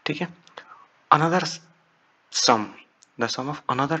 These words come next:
ten consecutive number, यानी कि sum of योग दस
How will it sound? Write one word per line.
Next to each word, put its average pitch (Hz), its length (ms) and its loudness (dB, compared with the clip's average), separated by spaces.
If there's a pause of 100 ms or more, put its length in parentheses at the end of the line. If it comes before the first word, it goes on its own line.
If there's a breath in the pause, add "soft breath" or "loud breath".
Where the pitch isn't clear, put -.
ten 131 160 -2
consecutive 110 560 -2
number, 101 320 -10
यानी 123 220 -6
कि 156 160 -10
sum 113 260 -2
of 139 100 4 (1200 loud breath)
योग 120 460 4 (200)
दस 139 260 2